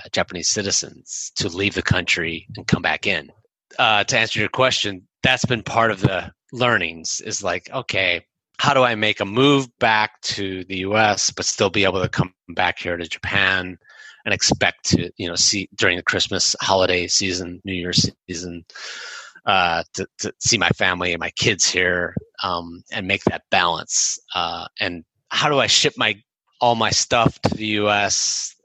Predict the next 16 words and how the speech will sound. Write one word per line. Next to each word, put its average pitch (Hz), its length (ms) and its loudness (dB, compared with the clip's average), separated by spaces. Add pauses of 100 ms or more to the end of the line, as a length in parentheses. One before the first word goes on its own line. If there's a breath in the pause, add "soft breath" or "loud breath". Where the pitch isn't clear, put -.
and, 98 280 -2
uh, 90 280 2
expect - 380 0
to 101 80 -2
have, 92 340 0
you 98 100 -4
know, 92 140 -2
winter 107 360 0
clothes 101 480 0
and, 95 260 -8
<laughs> - 40 -16
and, 107 280 -6 (180)
and 135 100 -4
freezing 123 540 2
Chicago 104 1200 0
in, 98 220 -4